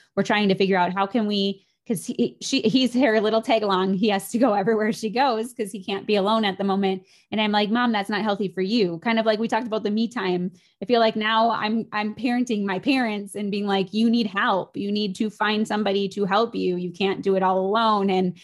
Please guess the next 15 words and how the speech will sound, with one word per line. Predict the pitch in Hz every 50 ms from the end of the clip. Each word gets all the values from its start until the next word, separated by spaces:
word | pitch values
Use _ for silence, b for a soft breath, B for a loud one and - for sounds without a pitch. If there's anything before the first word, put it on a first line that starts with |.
| B B B B B
and | - 214 214 208
so | - 226 214
that's | 196 208 214 214 220 - -
the, | - 226 208 196 190 190 185 - -
that's | 196 190 185 -
the | - 180
mental | 180 185 180 180 180 175 175 175
part | 165 180 175 175 -
that | 180 170 -
I | 180 185 233 262
face. | 254 - 175 175 170 175 175 175 170 - b b b b b b _ _
But, | 220 202 190 185 175 175 175 -
um, | - 185 175 170 170 170 170 175 - -
really | 185 208 220 226 226 220 202 196
it's, | 190 180 175 180 - - - -